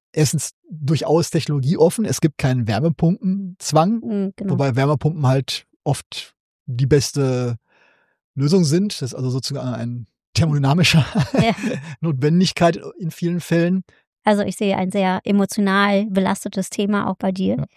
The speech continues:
Speaker 2: Ähm, du hast das Ganze aber auch noch mal
Speaker 1: Mhm.
Speaker 2: in einem Kommentar verfasst, den ich, wie
Speaker 1: Ja.
Speaker 2: gesagt, auch, äh, gerne noch
Speaker 1: Mhm.
Speaker 2: verlinke.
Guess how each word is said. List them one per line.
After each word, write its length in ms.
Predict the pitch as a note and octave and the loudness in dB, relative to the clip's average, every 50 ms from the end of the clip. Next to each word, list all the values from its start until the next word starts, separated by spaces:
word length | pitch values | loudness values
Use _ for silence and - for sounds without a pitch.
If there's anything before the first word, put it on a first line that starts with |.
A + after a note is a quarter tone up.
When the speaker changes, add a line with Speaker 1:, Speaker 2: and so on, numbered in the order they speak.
| - - - - - _ _ _ - | -20 -20 -20 -20 -20 _ _ _ 0
Speaker 2:
Ähm, 500 | G#3+ G#3 G3+ G3 F#3+ F#3+ F#3+ F#3+ F#3 F#3 | 2 4 4 4 4 2 2 2 0 0
du 140 | F#3 F#3+ F#3 | 0 0 0
hast 140 | G3+ G3+ - | 0 -2 -4
das 100 | G3 - | -6 -6
Ganze 240 | - F#3+ G3 - - | -4 -4 -4 -4 -2
aber 160 | F3+ F#3+ F#3 | -2 -2 -2
auch 100 | F3 F#3 | -2 -4
noch 80 | G3 | -4
mal 280 | F3+ F#3+ F3+ F#3 F3+ F#3 | -4 -2 -2 -2 -2 -2
Speaker 1:
Mhm. 220 | D3+ A#2 B2 C3 _ _ _ - - _ _ _ _ - | -4 -4 -6 -6 _ _ _ -20 -20 _ _ _ _ -2
Speaker 2:
in 160 | G#3 G3 - | 0 0 2
einem 240 | - F#3 F#3 F#3 - | 2 2 2 0 0
Kommentar 540 | - - G3+ F#3+ F#3+ - - A3+ G3+ G3+ G#3 | 0 2 2 2 2 0 0 2 2 2 0
verfasst, 560 | - G3+ - - - F3 F#3+ - - - - _ _ _ _ _ _ _ _ | -2 -4 -6 -4 -4 -4 -4 -4 -10 -18 -20 _ _ _ _ _ _ _ _
den 240 | - G3 F#3+ F#3+ F#3+ | -6 0 2 2 2
ich, 120 | F#3+ F#3 - | 2 -2 -2
wie 100 | - A3+ | -2 -2
Speaker 1:
Ja. 40 | |
Speaker 2:
gesagt, 320 | - G#3+ G3 - - - - | 0 0 0 -2 -2 -4 -6
auch, 160 | - - - - | -6 -6 -4 -2
äh, 300 | - F#3 F3+ - - F#3 - _ - | 0 0 0 0 -2 -4 -6 _ 0
gerne 260 | - G3+ F#3+ G3 G3 | 2 2 2 2 2
noch 120 | F3+ E3+ C#3+ | 0 -2 -2
Speaker 1:
Mhm. 40 | |
Speaker 2:
verlinke. 540 | - A3 G#3+ G3+ G#3 G#3 - - - - F#3+ | 0 2 2 4 2 2 0 -2 -6 -6 -8